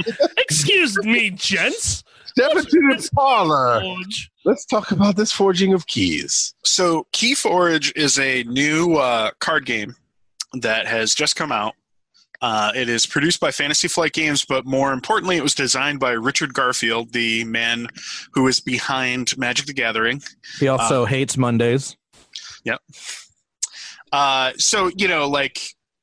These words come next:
Speaker 3: even if you're not into this stuff, you probably have heard of Magic. Uh, he's the guy who created that game. He hasn't been involved in its development in a long time. Um, but this is his new game. It has a unique model where it's, you know, in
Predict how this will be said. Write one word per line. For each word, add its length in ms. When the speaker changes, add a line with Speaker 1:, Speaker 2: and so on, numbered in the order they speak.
Speaker 3:
even 280
if 160
you're 120
not 240
into 280
this 200
stuff, 420
you 180
probably 360
have 100
heard 160
of 80
Magic. 480
Uh, 220
he's 240
the 60
guy 180
who 100
created 400
that 200
game. 440
He 80
hasn't 260
been 140
involved 360
in 80
its 140
development 440
in 60
a 100
long 220
time. 380
Um, 520
but 140
this 200
is 100
his 160
new 140
game. 320
It 280
has 300
a 60
unique 520
model 460
where 200
it's, 340
you 200
know, 140
in 200